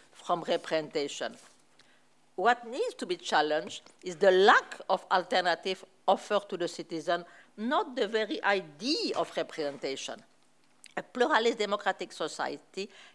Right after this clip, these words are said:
cannot exist without representation. To begin with,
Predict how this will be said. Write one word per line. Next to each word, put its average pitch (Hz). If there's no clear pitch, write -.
cannot 220
exist 170
without 156
representation. 139
To 190
begin 233
with, 233